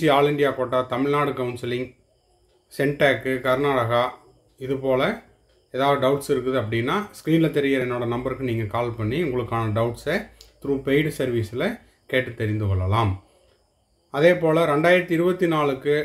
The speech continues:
நீட்டுக்கு ப்ரிப்பேர் பண்ணிட்டு இருக்கிற ஸ்டூடெண்ட்ஸுக்கு நம்ம ஸ்டடி மெட்டீரியல்ஸ் and கொஸ்டின் பேப்பர்ஸ்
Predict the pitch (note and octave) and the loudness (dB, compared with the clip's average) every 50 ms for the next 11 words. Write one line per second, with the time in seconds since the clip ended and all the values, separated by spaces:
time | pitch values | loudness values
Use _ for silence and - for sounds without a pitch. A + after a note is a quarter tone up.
0 | - - - A#2+ C3 C#3+ E3 D#3+ D#3+ E3 D3 - - C3+ C3 C3+ D3+ D3+ D3 C#3+ | -4 -8 -10 -6 -2 -2 -2 -2 -2 -6 -8 -6 -6 -8 -4 0 0 0 0 0
1 | C#3+ C3+ C3+ B2+ A#2+ B2 A#2 B2 A#2+ A#2 G#2+ - - C#3 C#3 C#3 C3+ B2 A2+ - | 0 0 0 0 -2 -4 -6 -4 -4 -4 -4 -6 -4 -2 -2 -2 -2 -4 -4 -8
2 | A2+ - - D#3 D3 B2+ A#2+ G#2+ - - C3+ C3 D3 D#3 D3+ D3 C3 B2 C3 B2+ | -12 -12 -8 -6 -6 -4 -4 -6 -6 -6 -4 -2 0 0 2 2 2 2 0 0
3 | A#2+ A#2+ B2 C3+ D3 D3 D3 - A#2+ A#2+ A2 B2 A#2 - C#3+ C#3 C3 B2 A2+ G#2+ | 0 0 0 0 -2 -2 -4 -6 -8 -6 -6 -6 -6 -4 -4 -4 -2 -2 -2 -2
4 | - - - G#2 G2 - | -2 -2 -2 -2 -2 -4